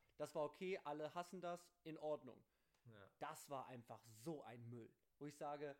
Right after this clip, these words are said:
Speaker 1: das ist so eine tolle Vorlage, sagen wir mal, also es hat so eine, wieder eigentlich eine, eine Situation, wo ich sage, da kann man viel rausholen, ja, Moses.
Speaker 2: Ja,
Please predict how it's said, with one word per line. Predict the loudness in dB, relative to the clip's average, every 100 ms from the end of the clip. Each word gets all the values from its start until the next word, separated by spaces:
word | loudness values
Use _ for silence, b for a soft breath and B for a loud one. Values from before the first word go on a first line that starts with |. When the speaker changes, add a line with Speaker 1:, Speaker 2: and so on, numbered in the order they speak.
| -6
Speaker 1:
das | -4 -4
ist | -6 -4
so | 0
eine | 0
tolle | 0 0
Vorlage, | 0 2 2 4 2 2 0
sagen | 0 0
wir | 0
mal, | 0 0
also | 0 -2
es | -8
hat | -6 -6 -6
so | -6
eine, | -4 -4 -8 -16
wieder | -12 -2 2 2
eigentlich | 2 -2 -2
eine, | -4
eine | -2 -4
Situation, | -4 0 0 2 2 4
wo | 4
ich |
sage, | 2 0
da |
kann | 0 0
man | 0
viel | -2 -4 -2
rausholen, | 0 0 -2 -2 0 0 0
ja, | -2 -2
Moses. | -2 0 0 0 -4 -4 -12 B B B B
Speaker 2:
Ja, | -6 2 4 2